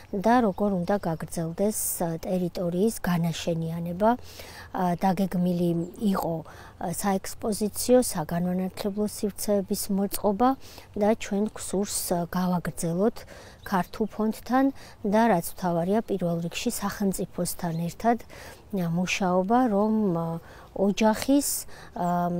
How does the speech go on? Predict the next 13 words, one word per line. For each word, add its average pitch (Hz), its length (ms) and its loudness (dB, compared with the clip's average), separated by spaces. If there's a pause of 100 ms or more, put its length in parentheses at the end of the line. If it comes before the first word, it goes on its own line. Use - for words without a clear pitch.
(440)
სურვილების, 214 1040 6
მოგონებების 180 800 2
შესაბამისად 175 960 -2
აქაურობა 170 640 0 (520)
ვაქციოთ 175 760 0 (120)
აბაშის 175 580 -2
მუნიციპალიტეტის 175 1120 0 (420)
მთლიანად 214 560 2
სამეგრელოსა 214 840 2
და 262 100 4
სრულიად 185 480 -2
საქართველოსათვის 180 1160 0 (560)
კულტურის 226 680 4